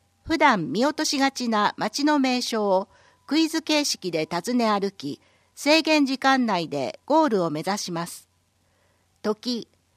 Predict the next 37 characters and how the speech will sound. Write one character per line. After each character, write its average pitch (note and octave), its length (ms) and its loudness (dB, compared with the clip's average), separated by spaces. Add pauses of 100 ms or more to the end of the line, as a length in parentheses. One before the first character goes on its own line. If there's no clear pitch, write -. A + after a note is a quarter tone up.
(140)
三 D#4+ 300 4
月 A3 260 -2
十 A3+ 240 -4
五 B3 140 0
日 C3+ 560 -6
日 C4 340 -6
曜 F#3+ 320 0 (240)
十 D4+ 240 -2
時。 F3 220 -10 (680)
受 C#4 220 -2
付 - 420 -2 (140)
九 E4 120 -4
時 C#4 160 -2
三 G#3+ 300 -4
十 G3 120 -6
分。 - 360 -12 (840)
コ D4+ 160 8
ー C#4+ 80 6
ス、 - 340 -6 (340)
生 C4 220 -4
野 D4+ 160 4
区 D4+ 140 -4
内、 F3 360 0 (380)
南 C#4 240 2
西 C#4+ 260 0
地 A#3 220 -4
域。 - 380 -10 (560)
集 C4 300 -2
合、 G#3+ 440 4 (300)
生 D#4 220 -4
野 D4 160 4
区 D4 160 -2
民 C#4 220 2
セ B3+ 200 0
ン G#3+ 60 -4
タ D3 460 -2
ー、 - 0 -